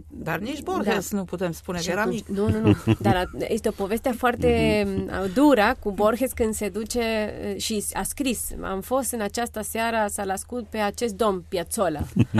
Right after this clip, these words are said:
Speaker 3: <laughs>
Speaker 2: zice. Și am stat cu, e, nu știu cine era, nu mai știu cine, care
Speaker 3: Mhm.
Speaker 2: se ocupa de mine în acest, e, în acest, în această vizită, nu știu ce oraș era,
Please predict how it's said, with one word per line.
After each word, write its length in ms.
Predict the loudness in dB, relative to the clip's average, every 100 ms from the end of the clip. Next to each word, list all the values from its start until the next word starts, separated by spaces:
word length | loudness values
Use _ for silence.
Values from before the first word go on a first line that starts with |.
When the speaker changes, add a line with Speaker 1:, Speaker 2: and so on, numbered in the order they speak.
| 0
Speaker 3:
<laughs> 400 | -2 -4 -6 -6
Speaker 2:
zice. 460 | -2 -2 -2 -2 -4 -8 -14 -14 -10
Și 640 | -4 -2 0 2 2 0 -2 -12 -20 -20 -20 -10
am 200 | -2 0
stat 380 | 0 2 2 2
cu, 120 | -2 -2 -2 -2 -2 -4 -6
e, 100 | -6
nu 200 | -4 -6
știu 160 | -6 -8
cine 240 | -8 -6
era, 340 | -6 -8 -10 -10
nu 220 | -8 -6
mai 120 | -8
știu 280 | -8 -10 -12 -14 -6
cine, 340 | -2 -2 -2
care 160 | -2 -2
Speaker 3:
Mhm. 100 | -2
Speaker 2:
se 60 |
ocupa 340 | -2 -4 -2 -2
de 80 | -2
mine 320 | -2 0 -2
în 60 |
acest, 420 | -2 -4 -6 -4 -6
e, 440 | -6 -6 -10 -14 -14 -12 -10 -12 -14 -18 -20 -12
în 160 | -8
acest, 420 | -6 -4 -6 -4 -6 -4 -4
în 80 | -4
această 340 | -4 -6 -6
vizită, 400 | -2 -4 -4 -6
nu 100 | -6
știu 180 | -4 -6
ce 160 | -4 -4
oraș 320 | -4 -4 -4
era, 280 | 0 2